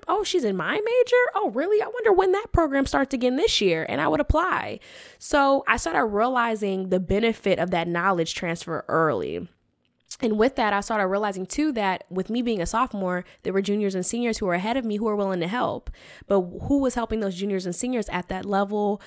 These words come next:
And then ongoing, then adulting, whatever. So going back to sophomore year, I'm like, "Okay, I want to do something entrepreneurially involved, but what I'm passionate about doesn't seem like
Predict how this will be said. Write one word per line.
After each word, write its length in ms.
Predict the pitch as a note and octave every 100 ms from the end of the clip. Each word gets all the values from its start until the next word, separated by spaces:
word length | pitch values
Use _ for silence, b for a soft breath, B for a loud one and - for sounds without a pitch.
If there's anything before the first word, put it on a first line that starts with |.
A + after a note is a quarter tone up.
| B B B
And 160 | F3+ G3+
then 160 | F3
ongoing, 1000 | - - F#3 G3 G3+ F#3+ F#3 G3 F#3+ F#3
then 120 | F3+
adulting, 880 | D#3+ F#3 F#3 F#3+ - G#3 F#3+ F#3 F3+
whatever. 680 | D#3+ F3 F3 D#3+ - F#2 D#3 B B B
So 720 | - B3 A3+ A3 G#3+ G#3 F#3+ -
going 300 | F#3 A3 C#4+
back 180 | B3+ A#3
to 60 | G#3
sophomore 300 | A3 G#3+ A3+
year, 80 | B3
I'm 60 |
like, 100 | A3
"Okay, 140 | F#3+ E3
I 120 | G#3
want 300 | A3 A3 E4
to 80 | A#3+
do 180 | G3 A3+
something 480 | A#3 G#3+ G3 F#3 -
entrepreneurially 880 | - A3 - G#3+ G3+ G#3 A3 G#3+ G3+ -
involved, 840 | - E3+ E3+ F3 F3+ A#3+ C#4+ D#4+ G3+
but 220 | G3 F3
what 180 | F3 A3
I'm 100 | A3
passionate 380 | G#3 G#3+ G#3+ G3+
about 200 | G3 F#3+
doesn't 220 | F#3 F3+
seem 340 | - A3 G#3
like 440 | G3 F3+ F3 F3